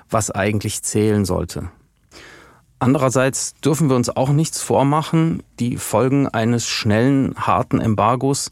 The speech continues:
äh, vor allem eines Gasembargos, wären für unsere Wirtschaft und die Verbraucher enorm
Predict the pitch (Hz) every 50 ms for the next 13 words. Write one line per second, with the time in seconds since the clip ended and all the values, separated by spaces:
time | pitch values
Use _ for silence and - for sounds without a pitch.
0 | - - - - - - - - - _ - - 131 117 110 107 - - - -
1 | 120 120 107 87 101 - - 113 107 123 147 - - 113 104 - 92 98 104 101
2 | 117 110 - - 113 101 107 110 101 - - - - 110 104 98 98 95 92 95
3 | 101 - - - 120 - - - - - - 107 104 101 - - 104 - - 92
4 | 82 80 78 98 110 - 120 113 107 104 - - - - - - _ - - 113
5 | 107 110 107 101 101 104 117 143 151 143 107